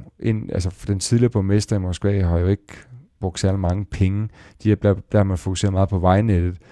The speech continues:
som jo sådan set bare har gjort, at der kom flere biler, der kom f-, f-, flere trafikpropper, og man har ikke løst den trafikale, øh, situation. Og den er blevet værre i Moskva. Altså, trafikpropperne er blevet endnu værre,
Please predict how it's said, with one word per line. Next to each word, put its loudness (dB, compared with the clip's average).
som -4
jo 0
sådan 2
set -4
bare 4
har 6
gjort, 2
at 0
der 2
kom 0
flere 4
biler, 0
der -2
kom -2
f-, -18
f-, -20
flere 2
trafikpropper, 0
og -2
man 4
har 6
ikke 2
løst 2
den -10
trafikale, -2
øh, -2
situation. -2
Og -4
den 6
er 8
blevet 2
værre 2
i -2
Moskva. 0
Altså, 0
trafikpropperne 2
er 2
blevet 0
endnu 6
værre, 2